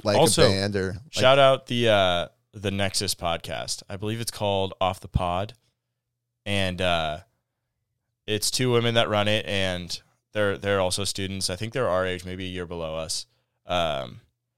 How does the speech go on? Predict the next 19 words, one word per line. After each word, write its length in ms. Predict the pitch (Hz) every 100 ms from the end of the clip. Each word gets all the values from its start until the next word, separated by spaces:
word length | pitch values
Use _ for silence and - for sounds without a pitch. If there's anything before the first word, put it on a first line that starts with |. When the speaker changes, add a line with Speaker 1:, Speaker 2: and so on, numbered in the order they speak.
| _ _ _ _ _ -
Speaker 2:
but 180 | 107
man, 520 | 95 92 101 107 95 87
do 120 | 90
they 140 | 90
run 160 | 87 85
a 60 |
tight 260 | 80 - 82
ship. 320 | - 60 - _
Like, 220 | 67 90
their 160 | 110 110
podcast 520 | - 101 98 95 87
sounds, 560 | - 87 82 76 - -
it 100 | 101
sounds 300 | - 76 76
so 300 | - 107 107
good. 400 | 104 95 92 90 87 _ _ -
They're 120 | 95
so 320 | - - 98
informed. 600 | 107 104 104 98 95 95